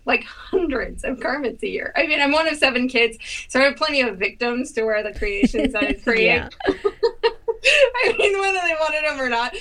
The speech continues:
Speaker 1: they were all awful for years, but I didn't care. I mean, in, in most cases, they didn't care either. It was just like, you're making something. And, and I was absolutely fearless when it came to working with crazy fabric or anything. I mean,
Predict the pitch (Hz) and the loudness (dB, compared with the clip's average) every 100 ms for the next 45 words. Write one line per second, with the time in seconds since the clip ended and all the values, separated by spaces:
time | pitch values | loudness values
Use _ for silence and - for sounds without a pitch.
0 | - - 285 294 240 240 247 220 226 226 | -14 -4 -2 0 -2 -2 -2 -2 -4 -4
1 | 240 247 254 220 226 220 220 262 - - | -8 -10 -8 -8 -2 0 -2 -4 -12 -18
2 | - 247 233 226 269 330 254 226 208 220 | -2 0 0 0 -2 -2 -4 -4 -2 -2
3 | 240 247 254 247 247 240 247 254 262 - | -2 -2 -4 -4 -4 -4 0 0 0 -2
4 | 392 370 226 214 240 240 226 220 208 214 | -4 -6 -8 -2 -2 -2 -6 -6 -6 -4
5 | 214 214 202 233 254 254 254 254 240 220 | -4 -4 -4 -4 -4 -4 -6 -4 -4 -4
6 | 233 226 240 392 403 - 214 - 214 214 | -4 -2 -4 -2 -4 -2 -6 -4 -6 -4
7 | 233 277 - 247 262 240 277 285 - 240 | -4 -4 0 2 2 0 -2 -4 -2 -2
8 | 277 - 247 240 226 220 214 - 262 262 | -2 -8 -6 -4 -2 -2 -4 -6 -2 -2
9 | 226 202 220 233 220 - 233 220 254 220 | -2 -4 -4 -4 -6 -4 -2 -2 -4 -2
10 | 196 - - - 226 254 277 226 196 - | -4 -6 -20 -6 0 0 -2 -4 -6 -2
11 | 233 220 220 220 202 208 208 202 214 240 | 0 0 -4 0 0 0 -4 -2 -2 0
12 | 269 269 202 190 226 233 | -2 -2 -4 -2 -2 -2